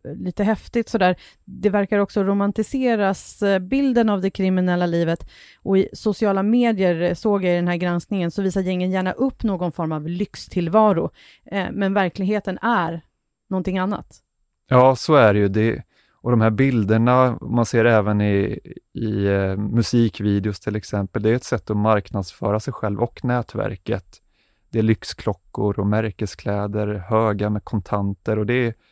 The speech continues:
Speaker 2: ses ju som i syfte att romantisera gangsterlivet. Sen ser man ju i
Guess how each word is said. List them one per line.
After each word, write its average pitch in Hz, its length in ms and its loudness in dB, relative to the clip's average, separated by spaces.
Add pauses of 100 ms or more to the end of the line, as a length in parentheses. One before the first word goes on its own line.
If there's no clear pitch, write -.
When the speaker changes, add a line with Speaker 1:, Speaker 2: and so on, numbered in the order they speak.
(760)
Speaker 2:
ses 135 340 2
ju 120 60 -2
som 110 200 0
i 107 60 2
syfte - 540 -4
att - 220 -8
romantisera 104 800 0
gangsterlivet. 98 1000 -4 (720)
Sen 120 140 0
ser 107 280 -2
man 107 160 0
ju 120 160 2
i 107 60 -4